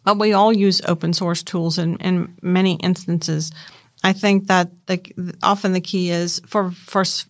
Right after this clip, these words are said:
exquisite, um, specialized problems, sometimes specialized tools are needed. And that's why the intelligence community has highly, um, highly trained experts to create those tools on the inside.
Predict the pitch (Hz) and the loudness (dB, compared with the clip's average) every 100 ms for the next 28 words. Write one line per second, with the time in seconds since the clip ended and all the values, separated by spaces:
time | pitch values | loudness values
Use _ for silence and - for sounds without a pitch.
0 | - 190 - - 226 220 214 - - _ | -4 -2 -2 0 2 2 0 -2 -8 _
1 | _ 180 180 170 170 - 202 202 202 185 | _ -4 -2 -2 -2 0 0 2 0 0
2 | 180 - - 185 190 226 240 - - _ | -2 -6 -2 -2 0 -2 -4 -8 -16 _
3 | _ - - 190 185 190 180 180 175 - | _ -4 2 2 2 0 0 0 -2 -4
4 | - - - 180 - 180 175 175 - 196 | -6 -6 0 0 0 -2 -2 -2 -4 -4
5 | 180 175 170 165 165 180 220 220 _ _ | -2 -2 0 0 0 -2 -4 -8 _ _
6 | _ _ - 185 185 185 - 185 185 180 | _ _ 0 2 4 2 0 0 2 0
7 | 180 185 175 175 - - 185 180 170 175 | 0 0 -2 -4 -6 -2 0 0 0 -2
8 | 175 175 170 170 175 180 175 170 175 175 | -2 0 0 -2 0 0 2 0 -2 -6
9 | - _ _ _ - 170 165 160 170 - | -18 _ _ _ -6 0 2 2 0 -6
10 | - _ - 196 180 180 185 170 - 185 | -16 _ -2 0 0 0 0 0 0 -4
11 | - - 233 - - - 185 170 170 - | -2 -4 -2 -4 -6 -2 0 -2 -4 -2
12 | 170 175 175 170 170 - - 175 170 170 | 0 0 0 0 0 -4 -4 -4 0 0
13 | 170 165 165 170 175 185 214 | 2 2 0 -2 -2 -2 -2